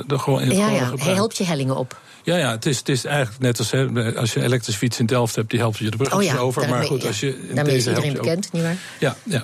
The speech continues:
Speaker 1: dus de-, deze helpt je ook de hellingen op, hellingen af. En ook hellingen af, hè, dat je niet gewoon die helling als een idioot afrent. Dus dat, eh, hij remt ook af. Dat is, hij remt af.
Speaker 2: Ja, ja.
Speaker 1: Hè, dus dat je ook, zijn mensen die met een gewone rollator, ehm, die rollator gaat zijn eigen gang, of je moet steeds in die handremmen knijpen. Maar deze is, eh,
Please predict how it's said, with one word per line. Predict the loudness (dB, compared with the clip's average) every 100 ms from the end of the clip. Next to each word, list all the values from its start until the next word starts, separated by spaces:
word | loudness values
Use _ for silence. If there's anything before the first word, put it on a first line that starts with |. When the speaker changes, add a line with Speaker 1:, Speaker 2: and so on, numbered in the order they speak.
| -4
Speaker 1:
dus | -2 0
de-, | 0 0
deze | 2 2
helpt | 0 -2
je | -2
ook | -2
de | 0
hellingen | 0 0
op, | 0 -2
hellingen | -2 0 -2
af. | -4 -6 -2
En | 0
ook | 2 2
hellingen | 2 2 2
af, | 0 0
hè, | -2
dat | -2 -2
je |
niet | -2 -2
gewoon | -2 0 0
die | 0
helling | 0 0
als | -2 0
een |
idioot | 0 0 0 0
afrent. | -2 -2 -2 -4 -4
Dus | -4 -2
dat, | -2 0
eh, | 0
hij | 2 4
remt | 4 2
ook | 0 0
af. | -2 -2
Dat | 0
is, | 0 0
hij | 0 2
remt | 2 2
af. | -2 -2 -2
Speaker 2:
Ja, | 0 2 2 2
ja. | 0 -2 -6
Speaker 1:
Hè, | -2 0
dus | 0 2
dat | 0 2
je | 0 2
ook, | 0 -2
zijn | 0 2
mensen | 2 2 0
die | 0 0
met | -2
een | 0
gewone | 2 2 4
rollator, | 2 2 0 -2 -4 -4
ehm, | -4 -4
die | 0 2
rollator | 4 2 2
gaat | 0
zijn | -2 0
eigen | 0 0
gang, | -2
of | 0
je | 0
moet | 0
steeds | 0 0 2
in | 2
die | 2
handremmen | -2 0 -2
knijpen. | 0 0 0 0
Maar | 0
deze | 2 2 0 -2
is, | -4 -4
eh, | -2